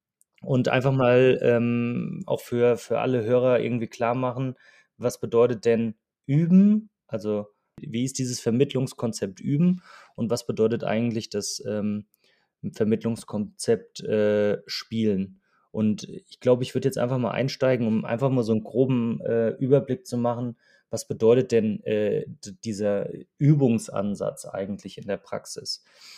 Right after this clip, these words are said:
Ähm, wir versuchen heute nicht ganz so wissenschaftlich zu werden, trotzdem werden wir, äh, so ein bisschen auch die, den, ähm, Terminus aus der, ähm, Sportwissenschaft auch ein bisschen,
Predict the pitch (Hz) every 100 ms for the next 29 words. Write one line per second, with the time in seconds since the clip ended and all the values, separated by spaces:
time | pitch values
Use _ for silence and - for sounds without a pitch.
0 | - - _ _ _ _ _ - 117 117
1 | 120 - 123 120 127 175 156 143 143 139
2 | - 156 170 - 123 117 180 185 156 -
3 | 117 - 120 - 113 113 127 110 123 -
4 | 123 120 123 123 123 123 - 120 117 117
5 | 117 110 110 127 131 110 110 - 117 113
6 | 113 110 110 104 107 101 _ - _ _
7 | _ _ _ 113 113 113 - 120 120 135
8 | 120 110 - 113 - 113 107 104 - _
9 | _ _ _ _ _ _ - - 117 107
10 | 117 - - 120 120 120 107 - 95 -
11 | - 101 95 - - 101